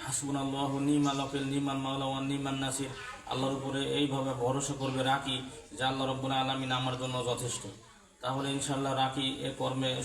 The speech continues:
সফল হতে পারবে ইনশাআল্লাহ। তো বিশেষ করে রাকির অবশ্যই পরিশুদ্ধ হতে হবে, এ, তাজকিয়াতুন নফস, আত্মাকে পরিশুদ্ধ করতে হবে। প্রচলিত মানুষ যেভাবে আছে এভাবে থাকবে না,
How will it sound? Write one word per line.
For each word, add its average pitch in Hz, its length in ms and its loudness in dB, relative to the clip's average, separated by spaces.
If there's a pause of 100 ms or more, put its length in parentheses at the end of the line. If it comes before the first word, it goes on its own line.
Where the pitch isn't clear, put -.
সফল 127 200 -2
হতে 127 200 -2
পারবে 120 420 0 (140)
ইনশাআল্লাহ। 113 500 -2 (600)
তো 113 60 -10
বিশেষ 123 320 0
করে 143 220 0
রাকির 135 420 4
অবশ্যই 143 520 0
পরিশুদ্ধ 135 480 -2
হতে 131 340 2
হবে, 127 240 0 (440)
এ, - 380 -4
তাজকিয়াতুন 135 500 -2
নফস, 135 440 2
আত্মাকে 127 480 -2
পরিশুদ্ধ 135 520 -2
করতে 135 260 -4
হবে। 123 220 0 (400)
প্রচলিত 131 440 -4
মানুষ 131 420 0 (600)
যেভাবে 135 400 2
আছে 131 260 0
এভাবে 131 520 0
থাকবে 127 260 -2
না, 127 180 0